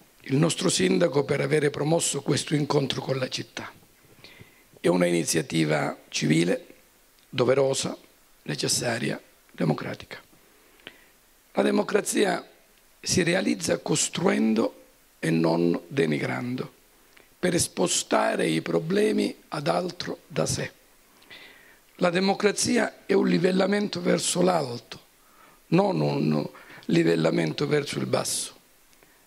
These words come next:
La democrazia è una sfida a fare emergere il meglio nelle persone, per fare fronte ai bisogni delle persone.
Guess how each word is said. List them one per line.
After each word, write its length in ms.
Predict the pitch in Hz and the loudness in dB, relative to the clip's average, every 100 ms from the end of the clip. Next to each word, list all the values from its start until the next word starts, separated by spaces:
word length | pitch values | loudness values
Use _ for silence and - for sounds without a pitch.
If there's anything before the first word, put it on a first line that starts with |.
| _ | _
La 80 | 151 | -2
democrazia 720 | 151 147 139 - - - 156 - - _ - _ - _ | 0 0 -2 -2 -2 -2 -2 -4 -10 _ -20 _ -20 _
è 80 | 175 | 0
una 220 | 180 180 | 2 2
sfida 540 | 170 - 233 254 214 | 0 0 2 2 2
a 40 | 190 | -2
fare 380 | - 196 202 180 | -2 0 0 2
emergere 840 | 170 160 147 139 143 151 165 175 - - - | 2 2 0 -4 -4 -2 0 -2 -8 -20 -6
il 220 | - 170 | 2 4
meglio 640 | 165 185 233 262 247 226 - | 6 6 6 6 6 4 2
nelle 480 | 190 196 208 131 131 | 2 2 4 2 0
persone, 760 | - 180 170 - 135 113 139 - - _ _ _ - - _ - | -2 -2 -2 -2 -2 -4 -8 -14 -18 _ _ _ -20 -20 _ 0
per 360 | 185 202 196 | 2 2 0
fare 760 | - - 185 190 175 170 160 - | -4 0 2 2 2 2 -2 -8
fronte 680 | - 233 196 117 120 - - - - - | 0 2 2 0 -2 -4 -10 -14 -20 -6
ai 200 | - 131 | -2 0
bisogni 460 | 143 139 147 139 135 | 0 0 0 -2 0
delle 260 | 131 127 | -2 -2
persone. 540 | 123 127 - - - | -4 -6 -4 -6 -10